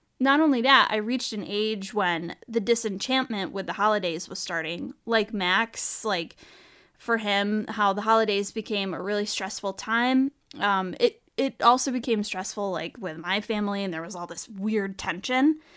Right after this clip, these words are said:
So learning about the mythos of Krampus was, like, a new way for me to look at Christmas and, like, look at the celebrations and to kind of learn to be grateful and appreciative, yes, but also to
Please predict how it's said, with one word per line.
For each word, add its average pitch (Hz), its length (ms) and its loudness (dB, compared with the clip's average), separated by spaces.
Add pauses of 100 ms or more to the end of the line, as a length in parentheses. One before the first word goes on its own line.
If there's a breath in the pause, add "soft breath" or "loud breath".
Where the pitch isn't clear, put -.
(320 loud breath)
So 240 580 2 (100)
learning 262 360 4
about 208 460 4
the 208 100 0
mythos 208 640 2
of 196 220 -4
Krampus 220 560 0
was, 190 200 -6
like, 170 280 -4
a 214 80 0
new 220 300 2
way 196 260 4
for 196 180 -8
me 180 360 -4 (240)
to 226 140 -6
look 359 200 -2
at - 140 -4
Christmas - 560 -6
and, 202 160 -4
like, 180 180 -4
look 214 320 -4
at 269 220 0 (320)
the 226 100 0
celebrations 208 960 -2 (100)
and 202 440 -4 (180)
to - 100 -2
kind 233 260 4
of 202 180 2 (460 loud breath)
learn 233 260 2
to 233 100 -2
be 190 140 -4
grateful 190 640 -2
and 185 140 -4
appreciative, 180 720 -4
yes, 190 360 2
but 165 160 0
also 208 400 -2
to 190 540 -4